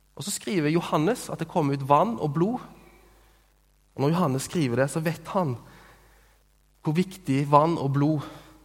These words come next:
er i kristen tro. De får lov til det her,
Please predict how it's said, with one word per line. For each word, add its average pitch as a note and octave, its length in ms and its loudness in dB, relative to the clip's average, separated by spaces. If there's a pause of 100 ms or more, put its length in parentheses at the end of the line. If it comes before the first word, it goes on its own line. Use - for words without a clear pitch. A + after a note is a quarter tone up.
(140)
er C3+ 200 2
i B2+ 80 -6
kristen C#3 380 -6
tro. D3+ 200 -4 (3000)
De F#3+ 140 2
får A3 180 8
lov G#3+ 220 8
til E3+ 140 2
det D#3+ 60 4
her, F3+ 200 4